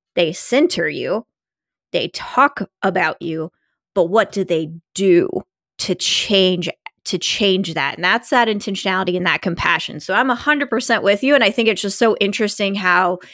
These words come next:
you and I are always so close, but we express things so differently, um, when we're talking about that need to be deliberate.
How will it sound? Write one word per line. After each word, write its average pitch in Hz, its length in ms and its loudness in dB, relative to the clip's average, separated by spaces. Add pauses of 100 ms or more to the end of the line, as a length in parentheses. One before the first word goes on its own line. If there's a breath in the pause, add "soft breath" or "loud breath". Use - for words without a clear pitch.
(400 loud breath)
you 226 100 2
and 220 80 2
I 202 120 6
are 190 80 2
always 208 340 2
so 214 400 4
close, 202 720 2 (280 loud breath)
but - 120 2
we 220 140 2
express - 460 -2
things 175 260 -2
so 185 220 4
differently, 165 640 -2 (300 loud breath)
um, 170 400 4
when 196 240 0
we're 185 120 4
talking 190 460 0
about 180 400 -4
that 170 260 2
need 185 380 -2
to 175 360 0 (120)
be 190 240 0
deliberate. 165 640 -2